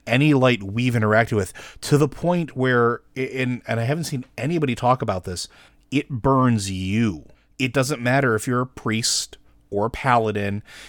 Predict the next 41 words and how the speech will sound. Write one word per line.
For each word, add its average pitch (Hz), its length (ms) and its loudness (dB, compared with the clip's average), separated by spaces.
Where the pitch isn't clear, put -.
It 117 120 -4
doesn't 113 300 0
matter 113 360 2
if 107 160 -2
you 117 160 0
are 110 260 4
exalted 107 600 -2
in 120 80 -2
the 120 140 -2
eyes 107 380 -2
of 110 120 -6
the 120 120 0
light. 107 460 -6
Uh, 113 200 2
it 107 80 -2
doesn't 113 260 2
matter 113 340 2
if 113 240 -4
the 117 120 0
Naaru 117 560 4
love 117 240 2
you 107 260 0
and, 104 220 -2
you 104 80 -2
know, 104 160 0
have 113 200 -2
little 110 160 -4
teddy 120 200 0
bears 107 240 2
of 101 80 -4
you 101 120 -4
that 101 120 -10
they 98 200 -4
snuggle 104 400 -2
when 104 120 -2
they 104 80 -2
go 104 100 -2
to 110 60 -2
bed 117 200 2
at 98 80 -4
night. 95 340 -8